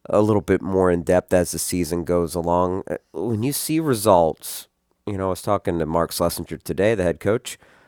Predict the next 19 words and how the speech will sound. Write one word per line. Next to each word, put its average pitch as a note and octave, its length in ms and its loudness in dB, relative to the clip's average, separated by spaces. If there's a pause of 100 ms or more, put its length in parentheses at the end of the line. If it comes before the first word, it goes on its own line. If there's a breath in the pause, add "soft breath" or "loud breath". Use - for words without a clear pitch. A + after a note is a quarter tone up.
(160 soft breath)
of D#2+ 160 -4
the D#2 80 -4
Privateers. D#2+ 840 -2
He F2 100 -6
was E2 160 -4
at E2 160 -4
the D2 200 -6 (280)
Greater F#2+ 260 6
New F2 80 2
Orleans E2+ 380 0
Quarterback E2 520 -2
Club, F2 340 0
and F2 220 0 (300 soft breath)
I F2+ 40 0
recommend E2+ 420 2
everybody D#2 320 -4
check F2 260 -6
out C#2+ 160 -2
videos, E2 460 -2